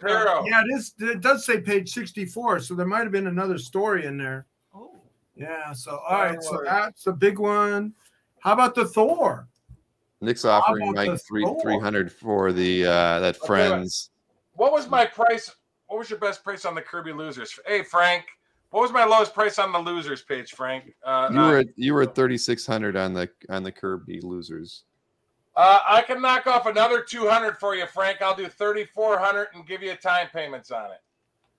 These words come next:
Speaker 4: So
Speaker 1: What was
Speaker 4: thirty-four hundred
Speaker 1: my
Speaker 4: on
Speaker 1: lowest
Speaker 4: Mike
Speaker 1: number on the
Speaker 4: ninety.
Speaker 1: Ramita, Bill?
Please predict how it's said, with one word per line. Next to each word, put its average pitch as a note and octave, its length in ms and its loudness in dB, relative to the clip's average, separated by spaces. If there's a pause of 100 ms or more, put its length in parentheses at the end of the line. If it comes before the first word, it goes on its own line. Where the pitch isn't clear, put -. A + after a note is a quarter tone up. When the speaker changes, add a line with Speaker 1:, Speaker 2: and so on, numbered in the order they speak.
(300)
Speaker 4:
So - 140 -14
Speaker 1:
What D#2 60 -8
was D#2+ 100 -10
Speaker 4:
thirty-four - 380 0
hundred - 120 0
Speaker 1:
my B4 60 4
Speaker 4:
on B4 80 2
Speaker 1:
lowest - 40 -4
Speaker 4:
Mike - 100 -4
Speaker 1:
number A3+ 200 -2
on - 140 -2
the G#3 60 -4
Speaker 4:
ninety. F#3 320 -4
Speaker 1:
Ramita, C#3 160 -10
Bill? C#3 340 -8